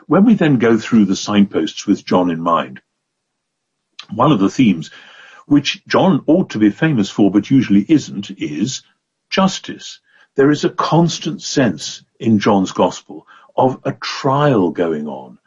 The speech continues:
A former colleague of mine once wrote a book called Jesus on Trial, uh, because, and it was, which is about John's gospel, because again and again, Jesus is being accused. And in this trial,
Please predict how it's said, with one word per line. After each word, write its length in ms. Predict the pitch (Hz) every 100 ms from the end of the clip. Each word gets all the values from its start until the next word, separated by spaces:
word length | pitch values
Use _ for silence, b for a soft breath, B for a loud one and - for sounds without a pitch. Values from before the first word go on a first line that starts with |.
| b b
A 80 | -
former 300 | - 143 120
colleague 340 | 101 139 113 101
of 80 |
mine 260 | 98 95 101
once 260 | 104 104 135
wrote 180 | 123
a 40 | 120
book 220 | 160 -
called 320 | - 127 101
Jesus 460 | - 113 104 127 -
on 280 | 120 123 135
Trial, 580 | - 151 185 127 67 - B B B B
uh, 100 | 98
because, 540 | 98 139 - 127 120 -
and 160 | - 127
it 60 | 131
was, 220 | 104 98
which 200 | 104 104
is 80 | 107
about 260 | 117 113
John's 260 | - 123 110
gospel, 480 | 156 156 - - - B B -
because 320 | 143 135 123
again 400 | 110 117 151 196
and 120 | 170
again, 420 | 135 139 170 107 B B
Jesus 480 | - 160 180 185 185
is 120 | 160
being 420 | - 160 151 160 -
accused. 960 | 131 - - 170 185 95 67 - - b b -
And 180 | 139 160
in 160 | 160
this 160 | 180 -
trial, 500 | - 147 131 127